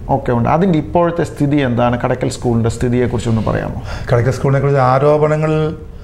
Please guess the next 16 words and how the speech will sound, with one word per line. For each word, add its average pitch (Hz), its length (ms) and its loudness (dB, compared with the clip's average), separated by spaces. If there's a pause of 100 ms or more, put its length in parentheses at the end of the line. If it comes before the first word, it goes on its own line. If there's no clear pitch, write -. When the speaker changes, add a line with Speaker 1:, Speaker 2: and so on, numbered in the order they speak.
(560)
Speaker 2:
കടം 160 200 4
വെല്ലുന്നത് 160 360 2
തന്നെയാണ് 143 220 2
എൻ്റെ 127 100 2
അഭിപ്രായം. 117 500 2
കാരണം 123 320 2
പ്രസ്ഥാനത്തിന് 143 540 0
അഭിമാനകരമാണ് 123 600 2
കടയ്ക്കൽ 113 240 -2
സ്കൂള്. - 360 -4 (680)
ഞങ്ങളുടെ 135 320 0
സൂപ്രണ്ട് 131 300 2
ടി 127 40 2
ജെ 135 100 2
സാമുവൽ 131 320 0
സാറിൻ്റെ 131 1000 2